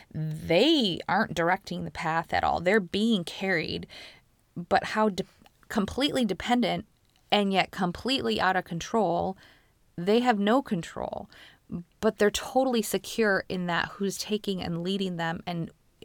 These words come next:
i-, is gonna take care of all their needs. Um, and we can do that in so many.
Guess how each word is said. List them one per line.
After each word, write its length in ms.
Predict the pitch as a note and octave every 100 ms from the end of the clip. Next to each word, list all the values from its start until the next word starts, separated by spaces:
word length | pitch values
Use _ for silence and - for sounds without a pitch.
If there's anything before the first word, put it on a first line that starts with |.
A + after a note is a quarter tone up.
| -
i-, 100 | - -
is 220 | - F#3+
gonna 280 | - G3 F3+ -
take 200 | - G#3+
care 220 | - A#3+ A3+
of 100 | -
all 180 | - F3+
their 140 | F3 E3+
needs. 440 | G3+ - G#3 - - - - - _
Um, 380 | F3+ E3+ F2 F2+ - _ _
and 80 | G#3
we 60 | G#3+
can 120 | A3
do 140 | G#3+
that 180 | G#3+ F#3+
in 100 | F3+
so 240 | E3+ - C#4
many. 320 | G3 -